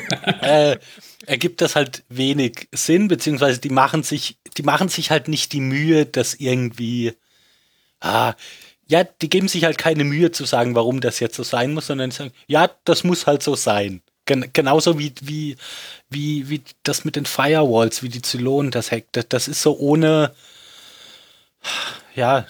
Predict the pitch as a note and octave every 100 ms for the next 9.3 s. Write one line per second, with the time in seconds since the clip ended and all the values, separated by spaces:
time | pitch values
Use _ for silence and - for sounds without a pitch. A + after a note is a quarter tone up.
0 | - C3 D3+ - C#3+ D3+ C3+ C3+ D#3 A2+
1 | G#2+ A#2+ C3+ D3+ C3+ B2+ C3 D#3 C#3+ E3
2 | F3+ G3+ F#3 D3+ C3 C#3 C3 B2 D3+ E3+
3 | D#3+ C#3 D3+ C#3+ - - C3 B2+ - A#2+
4 | A#2 G#2+ A2+ A#2+ G#2 G#2+ - A2+ - A#2+
5 | - - - - _ F#2 G2+ G#2 F2+ _
6 | - - - G#2 G#2+ G2 F2 _ _ _
7 | _ _ _ _ _ _ _ _ _ _
8 | _ _ _ _ _ - E3+ F3+ - E3
9 | - -